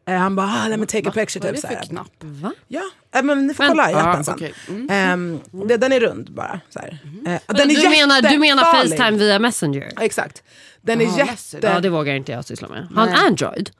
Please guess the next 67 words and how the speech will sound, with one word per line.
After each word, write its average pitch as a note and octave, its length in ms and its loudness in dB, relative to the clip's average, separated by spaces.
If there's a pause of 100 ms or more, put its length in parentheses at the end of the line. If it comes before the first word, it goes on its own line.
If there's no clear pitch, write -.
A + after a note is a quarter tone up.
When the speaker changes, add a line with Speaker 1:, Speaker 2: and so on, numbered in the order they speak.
(100)
Speaker 1:
Nej. F#3+ 400 -2 (340)
Inte D#3+ 200 -10
längre. B2 300 -12 (240)
Ah, - 80 -14 (240)
thank - 200 -14
God. - 100 -12
Speaker 3:
Oh - 160 -8
my G3 360 -4
Speaker 1:
Eller F4 120 6
Speaker 3:
God. G#4 80 2
Speaker 1:
så D4 100 0
var D#4+ 200 2
det D4+ 60 -2
Face. - 140 -4 (180)
Men - 40 -10
jag A3+ 100 -2
kommer E4 100 -6
inte C#4 100 -4
ihåg G#3+ 80 2
vilken A#3 200 4
Speaker 3:
Ah, - 20 2
Speaker 1:
av C#3 60 2
dem - 20 0
Speaker 3:
okej, - 120 2
Speaker 1:
det E3+ 60 0
var. - 80 0
Speaker 3:
fattar C#3 60 -6
man. C#3+ 100 -4
Mm. G3 260 -2
Speaker 1:
Men F#3+ 120 -2
det F3+ 60 0
är - 20 0
jätteläskigt E3 460 -4
i - 40 -6
alla C#3 40 -6
fall, C3+ 140 -8
för - 120 -10
en E3 140 -6
gång C#3 140 -6
råkade C#3 300 -8
jag C3 80 -12
ta C#3 80 -14
en, B2+ 240 -8 (300)
en C3 280 -10
liksom - 300 -16
print - 180 -14
screen D3+ 120 -6
Speaker 3:
Ah. - 20 -10
Speaker 1:
som G2+ 120 -12
råkade B2+ 220 -16
skickas - 400 -16
som D3+ 120 -14
jag C#3+ 100 -14
upptäckte - 320 -18
flera C#3+ 140 -12
veckor C#3+ 200 -14
senare. C#3+ 300 -8
Jag A#3+ 80 -4
bara, D3+ 100 -8
Speaker 2:
Skickas - 280 -4
till A3+ 80 -4
vem? B3 300 -2 (680)
Speaker 1:
till G#3+ 120 -6
den G3 120 -4
du F3 60 -8
pratar - 260 -8
med. - 140 -16